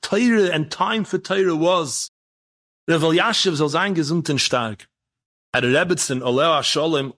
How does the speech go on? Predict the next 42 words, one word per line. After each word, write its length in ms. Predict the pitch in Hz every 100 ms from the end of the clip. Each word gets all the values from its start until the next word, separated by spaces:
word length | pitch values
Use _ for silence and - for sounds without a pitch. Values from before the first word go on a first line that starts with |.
| -
who 80 | 143
was 140 | 123
Moiseh 400 | 151 196 - 151
Nefesh 440 | 143 165 147 123
her 120 | 123 113
whole 220 | 139 143
life 260 | 131 127
for 100 | -
his 200 | 117 113
Torah. 260 | - 117 110
They 80 | 135
were 100 | 127
Megadol, 440 | 117 123 160 165
I 40 | -
think 140 | 131
it's 120 | -
ten 260 | - 151 180
children, 260 | - 151 113
eleven 300 | 131 165 156
children 360 | 156 123 113
in 60 | 107
a, 60 | 113
in 160 | 131 117
a 40 |
one-bedroom 540 | 110 139 127 139 135
apartment 540 | 113 - 135 139 123 - _ _ _ -
in 100 | 117
Mea 200 | 123 127
Shearim. 580 | 120 123 120 127 120 117 _ _ _ _ -
She 140 | 147
didn't 580 | 123 160 233 196 - 226
let 240 | 151 175
him 140 | 185 170
for 200 | - 151
a 60 | 131
moment 1000 | 135 147 180 208 180 147 - - - - 131
worry 440 | 127 165 196 196
about 260 | 156 139 135
anything 380 | 180 170 151
in 80 | 139
Olam 340 | 131 139 127 113
Hazeh. 500 | 113 95 110 104